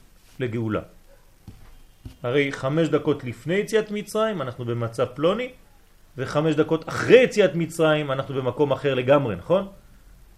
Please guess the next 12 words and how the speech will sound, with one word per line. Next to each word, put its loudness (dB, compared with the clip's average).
זה, -2
זה 2
עניין 2
של -2
דקה, 10
כן? 6
דקה 6
לפני 4
הגאולה 6
ודקה 8
אחרי 8
הגאולה. 6